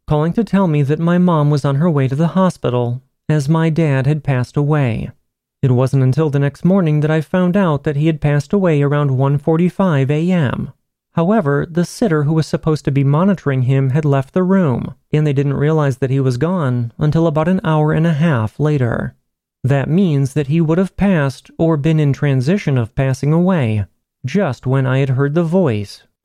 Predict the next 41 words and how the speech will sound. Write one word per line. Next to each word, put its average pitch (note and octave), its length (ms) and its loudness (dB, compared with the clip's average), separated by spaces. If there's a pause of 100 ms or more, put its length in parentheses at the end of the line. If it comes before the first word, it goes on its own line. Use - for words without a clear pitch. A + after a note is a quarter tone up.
(180)
of B2 160 0
my C3 160 2
mother. C#3 540 -2 (1160)
After C#3 280 -2
the B2 120 -2
funeral, C3+ 640 0 (140)
my E3 200 2
mom, F3 460 2
sister, E3+ 400 -2
and F#3 140 2
I C3+ 240 0
were D3+ 180 0
sitting E3+ 380 -2
and F#3 100 0
talking D3 420 0
about B2 280 -2
that C3+ 180 0
night. D3 460 -2 (500)
I D#3+ 140 0
told A3 300 0
them D3+ 160 -2
what D3 120 0
had C3+ 120 0
happened, D#3+ 580 -2 (100)
and D#3 200 2
my E3 120 2
mom G#3+ 280 2
told C3 240 0
me C#3+ 140 2
that C#3+ 200 0
her F#3+ 180 0
sister, D#3+ 680 -4
my C#3+ 240 0
aunt E3 340 0
who D3 80 -2
had C#3+ 160 -2
passed D3 320 -2
about C#3+ 180 -2
a C3+ 60 0
year B2+ 220 0
earlier, B2+ 640 0